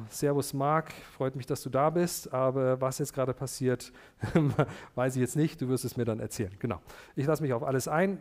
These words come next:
Ähm, so, ähm, nochmal für alle Instagrammer, wir sind auch auf Zoom. Ähm, wir haben den Zoom-Link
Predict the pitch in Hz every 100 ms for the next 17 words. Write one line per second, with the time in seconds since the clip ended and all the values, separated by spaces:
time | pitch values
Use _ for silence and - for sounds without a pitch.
0 | - 147 135 135 135 131 - _ _ _
1 | _ - - 135 139 101 - - - 139
2 | 143 143 147 160 151 160 147 147 147 -
3 | 170 - 160 160 170 165 139 139 160 139
4 | 139 120 120 180 214 - - - - _
5 | 180 127 131 139 135 135 123 143 127 123
6 | 123 160 147 160 165